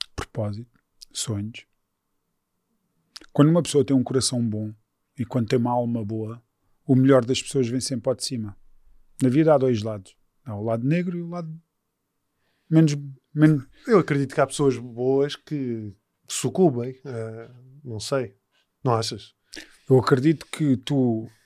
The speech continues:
Speaker 1: se és uma pessoa boa, por muito que o mau caminho te, te procure, porque ele é inevitável na sociedade de hoje, eh, tu vais sempre procurar, eh, o caminho bom.
Speaker 2: Sim.
Speaker 1: Ou seja,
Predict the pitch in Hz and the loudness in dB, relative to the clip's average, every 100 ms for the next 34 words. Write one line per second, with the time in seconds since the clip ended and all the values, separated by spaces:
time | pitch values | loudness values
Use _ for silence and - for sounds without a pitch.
0 | _ - - 147 143 143 - 135 120 110 | _ 0 6 6 6 0 0 -2 -2 -4
1 | 120 147 - _ - 127 135 165 156 - | -8 -12 -16 _ 0 2 6 6 4 0
2 | 147 147 139 143 143 135 120 110 - 127 | 2 4 4 0 0 0 0 -4 -8 -8
3 | 113 107 - 127 117 131 139 - _ _ | -8 -10 2 2 4 2 0 -2 _ _
4 | _ - - 139 120 117 113 104 110 101 | _ -12 0 2 4 2 0 -4 -4 -4
5 | 95 110 113 110 - 120 110 101 104 107 | -6 -12 -10 -8 -6 -4 -4 -6 -8 -10
6 | 131 - _ _ _ _ _ - 131 127 | -12 -16 _ _ _ _ _ -2 2 2
7 | 127 135 - 123 127 - 135 - 127 - | 0 -4 -2 2 2 2 -2 0 -2 -2
8 | 135 131 139 165 165 143 143 156 143 147 | -4 -2 -4 -8 -14 -12 -12 -8 -4 -2
9 | 143 151 151 127 - _ _ _ - - | -2 -4 -6 -10 -12 _ _ _ -8 -4
10 | 113 107 _ - 131 113 110 | -4 -8 _ -6 -2 -2 -4